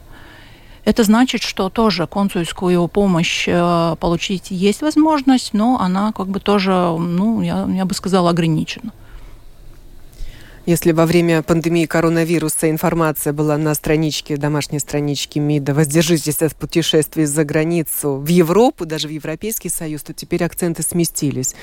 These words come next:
Speaker 1: Ну да,
Speaker 2: Да.
Speaker 1: можно сказать, это
Speaker 2: Ну и еще такой зоной, м, бе-, опасной остается Северный Кипр.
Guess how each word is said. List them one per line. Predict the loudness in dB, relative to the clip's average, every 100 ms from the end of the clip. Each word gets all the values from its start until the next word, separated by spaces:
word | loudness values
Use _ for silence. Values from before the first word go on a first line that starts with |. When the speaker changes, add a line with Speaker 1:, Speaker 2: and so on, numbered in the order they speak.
| -4
Speaker 1:
Ну | 0 2 4
да, | 4 2
Speaker 2:
Да. | 0 -6 -6 -6
Speaker 1:
можно | -6 -6 -8
сказать, | -8 -2 -2 0
это | 2
Speaker 2:
Ну | 6
и | 6
еще | 4 0
такой | -2 0 0
зоной, | 2 2 2 2 0 -4 -12 -10
м, | -4 -2 -2 -2 -2 2
бе-, | 2 0 -16 -16 -8
опасной | -4 -2 -2 -2 -2 -2
остается | -2 0 0 0 -2
Северный | 0 0 0 -2
Кипр. | -4 -8 -8